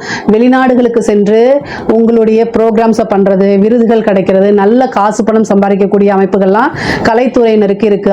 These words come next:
அரசாங்க உத்தியோகத்துல இருக்கிறவங்களுக்கு ரொம்ப, ரொம்ப, ரொம்ப நல்லா இருக்கு. நீங்க நினைச்ச விஷயங்கள் எல்லாமே சாதிக்க முடியும். காசு பணம் வரும். பெரிய மனிதர்களுடைய தொடர்புகள் ஏற்படும். அதே மாதிரி நிறைய அது மூலியமா காசு பார்க்க முடியும். அஹ், முக்கியமா மேலதிகாரிகள்லாம் உங்களை பாராட்டுவாங்க.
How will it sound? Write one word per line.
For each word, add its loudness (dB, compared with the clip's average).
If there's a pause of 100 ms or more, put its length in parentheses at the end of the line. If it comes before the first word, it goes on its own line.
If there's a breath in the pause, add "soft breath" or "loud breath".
அரசாங்க 0
உத்தியோகத்துல 0
இருக்கிறவங்களுக்கு 0 (560 loud breath)
ரொம்ப, 2
ரொம்ப, 2
ரொம்ப 2
நல்லா 0
இருக்கு. 0 (200)
நீங்க 2
நினைச்ச 0
விஷயங்கள் 0
எல்லாமே 0
சாதிக்க 0
முடியும். 0
காசு 0
பணம் 0
வரும். 2 (340 loud breath)
பெரிய 0
மனிதர்களுடைய 2
தொடர்புகள் 0
ஏற்படும். 0 (320 loud breath)
அதே 0
மாதிரி 2 (340)
நிறைய 0
அது 2
மூலியமா 2
காசு -2
பார்க்க -2
முடியும். 2 (280 loud breath)
அஹ், 2
முக்கியமா 0
மேலதிகாரிகள்லாம் 2
உங்களை 0
பாராட்டுவாங்க. 0